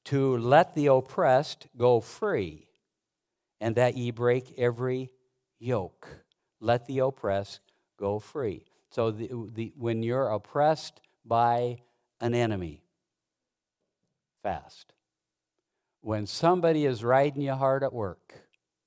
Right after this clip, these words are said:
and you just don't know if you can take it anymore, you're about to break, and you call your prayer partner and you say, "Look, I don't know if I can go back to work today.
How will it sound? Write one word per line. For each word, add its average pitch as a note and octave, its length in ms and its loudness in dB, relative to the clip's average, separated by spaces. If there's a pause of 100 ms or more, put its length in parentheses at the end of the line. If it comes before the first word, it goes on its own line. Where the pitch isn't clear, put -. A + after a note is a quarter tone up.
(800)
and C#3 200 0
you G3 100 -4
just D#3 200 -4
don't B2+ 220 -2
know B2+ 160 0
if A#2 120 -4
you A#2 80 -8
can A#2+ 120 -10
take G#2+ 220 -6
it F#2+ 100 -10
anymore, F#2+ 400 -10 (1080)
you're B2+ 260 4
about E3 500 0
to F3 100 -4
break, A#2 680 -8 (1200)
and B2 180 0
you C3 100 0
call F3 320 6
your F3 200 0
prayer E3+ 280 4
partner A#2+ 580 0
and A#2+ 120 -4
you A#2+ 100 -4
say, A#2+ 420 -2 (320)
"Look, C#3 340 -2 (400)
I D3+ 220 6
don't C#3+ 220 2
know C#3 220 0
if A#2+ 100 -4
I A#2+ 140 0
can A#2+ 100 -6
go A2+ 140 -2
back C3 320 -2
to A#2 100 -4
work B2+ 280 -4
today. C3+ 360 -2